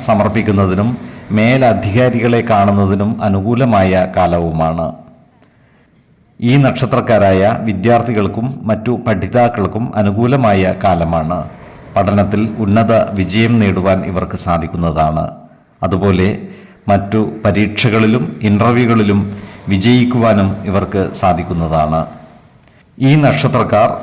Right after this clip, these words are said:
ആരോഗ്യകാര്യങ്ങളിൽ ഒരു പ്രത്യേക ശ്രദ്ധ പുലർത്തുന്നത് ഗുണകരമായിരിക്കും. പ്രത്യേകിച്ചും ജീവിതശൈലീ രോഗങ്ങൾക്ക് സ്ഥിരമായി മരുന്ന് കഴിക്കുന്നവർ കൃത്യമായ വൈദ്യ പരിശോധനകൾ നടത്തുന്നതും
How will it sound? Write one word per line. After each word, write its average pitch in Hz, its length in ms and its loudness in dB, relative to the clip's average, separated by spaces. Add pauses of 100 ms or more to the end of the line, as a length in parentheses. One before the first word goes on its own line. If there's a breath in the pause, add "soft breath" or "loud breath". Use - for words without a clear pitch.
ആരോഗ്യകാര്യങ്ങളിൽ 110 1080 0
ഒരു 107 340 -4
പ്രത്യേക 113 580 0
ശ്രദ്ധ 98 460 -2
പുലർത്തുന്നത് 98 960 0
ഗുണകരമായിരിക്കും. 85 920 -2 (800)
പ്രത്യേകിച്ചും 101 800 -2 (440 loud breath)
ജീവിതശൈലീ 113 1000 2
രോഗങ്ങൾക്ക് 101 680 2
സ്ഥിരമായി 110 540 2
മരുന്ന് 98 340 2
കഴിക്കുന്നവർ 90 680 0 (380 loud breath)
കൃത്യമായ 101 720 2
വൈദ്യ 98 460 0 (100)
പരിശോധനകൾ 101 760 0
നടത്തുന്നതും 95 720 -2